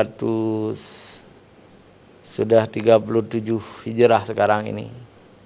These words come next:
Kalau kita bulatkan, kita sudah berpisah dengan Rasulullah lima belas abad yang lalu.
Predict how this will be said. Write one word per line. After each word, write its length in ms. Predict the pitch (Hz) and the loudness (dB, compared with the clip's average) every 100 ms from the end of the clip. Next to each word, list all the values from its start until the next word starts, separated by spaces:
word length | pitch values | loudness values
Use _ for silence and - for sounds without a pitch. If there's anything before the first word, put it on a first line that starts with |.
| - - - - - - - | -20 -20 -20 -20 -20 -20 -4
Kalau 160 | - 113 | 2 2
kita 240 | 113 120 | 4 4
bulatkan, 640 | 117 117 120 113 - 123 117 | 6 6 6 4 2 0 0
kita 240 | 107 113 | -2 -2
sudah 300 | - 113 110 | 0 -2 -2
berpisah 480 | 107 104 113 - 104 | -4 -6 -8 -2 -2
dengan 240 | 101 104 | -2 -4
Rasulullah 560 | 104 98 104 101 98 95 - | -4 -4 -4 -2 -2 -6 -8
lima 240 | 107 110 | -6 -4
belas 240 | 107 107 - | -2 -4 -2
abad 320 | 113 107 107 | -2 2 0
yang 220 | 107 107 | 0 -4
lalu. 240 | 104 101 | -4 -4